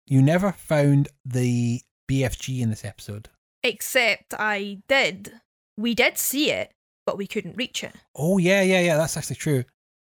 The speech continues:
Speaker 1: There was a weird kind of, like, maze you had to walk on that you couldn't solve, and then after you completed the level, I did try and go back and go, "Why do you actually do this?" And realised that I couldn't solve it either.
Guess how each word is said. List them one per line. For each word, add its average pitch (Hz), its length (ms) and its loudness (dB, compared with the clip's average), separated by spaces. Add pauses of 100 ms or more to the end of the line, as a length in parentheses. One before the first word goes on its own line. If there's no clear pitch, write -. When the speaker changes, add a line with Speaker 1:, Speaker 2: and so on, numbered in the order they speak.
(200)
Speaker 1:
There 147 120 4
was 151 120 4
a 160 60 4
weird 160 420 4
kind 156 160 0
of, 139 80 2
like, 143 180 2
maze 135 560 4
you 170 60 2
had 165 80 -2
to 160 80 -4
walk 156 300 -2
on 180 260 4 (100)
that 123 280 -4 (560)
you 170 180 2
couldn't 147 300 0
solve, 123 400 0
and 120 120 4
then 135 200 2
after 147 240 -2
you 147 60 -8
completed 139 280 -10
the 120 40 -10
level, 117 280 -4
I 120 160 -4
did 127 260 -4
try 131 200 -4
and 120 100 2
go 120 120 -6
back 113 260 -8
and 113 100 0
go, 120 240 -10
"Why 147 220 -10
do 190 60 -2
you 202 60 2
actually 160 260 -4
do 127 180 -4
this?" - 400 -8 (480)
And 123 120 4
realised 123 300 0
that - 140 -12
I 135 120 0
couldn't 127 220 -4
solve 113 220 -6
it 113 60 -8
either. 107 340 -10